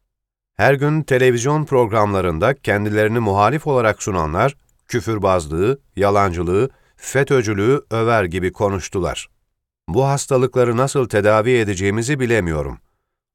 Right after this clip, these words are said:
Aslında her seçim sonunda yalancılar ve küfürbazlar kaybediyor.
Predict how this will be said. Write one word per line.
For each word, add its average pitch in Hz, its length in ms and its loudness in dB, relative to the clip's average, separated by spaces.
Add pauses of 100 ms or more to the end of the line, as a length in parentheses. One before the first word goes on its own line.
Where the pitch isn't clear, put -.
(100)
Aslında 135 480 0
her 147 160 0
seçim 139 400 -4
sonunda 101 460 0
yalancılar 104 720 2
ve 117 80 -2
küfürbazlar 104 800 -2
kaybediyor. 82 760 -2